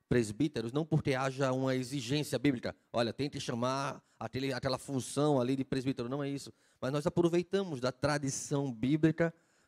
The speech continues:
para assim também nomear os nossos oficiais, presbíteros e, e diáconos, né? Então, é, isso demonstra que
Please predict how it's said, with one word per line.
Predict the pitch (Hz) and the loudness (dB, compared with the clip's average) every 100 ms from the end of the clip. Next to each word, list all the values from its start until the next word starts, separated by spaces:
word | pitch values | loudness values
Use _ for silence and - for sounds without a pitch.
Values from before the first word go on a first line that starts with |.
| - | 2
para | 123 131 | 4 4
assim | 135 156 | 2 2
também | 151 139 143 | 6 8 8
nomear | 139 143 139 127 | 6 6 6 6
os | 135 | 4
nossos | 127 127 | 2 0
oficiais, | 135 151 - 143 135 135 | -2 -4 -2 2 2 2
presbíteros | 127 110 110 131 135 143 - _ _ _ - | 0 2 2 4 4 0 -2 _ _ _ 0
e, | 123 131 127 123 | 4 6 4 2
e | |
diáconos, | 117 127 135 151 117 95 85 | 4 4 6 4 0 -4 -4
né? | 98 | -4
Então, | 101 113 123 120 _ _ - | -2 0 0 -2 _ _ -6
é, | - 113 | 4 6
isso | 127 - | 6 6
demonstra | 156 165 151 170 - 113 | 8 10 10 8 6 0
que | 104 127 131 135 131 123 113 | 0 0 2 4 4 4 2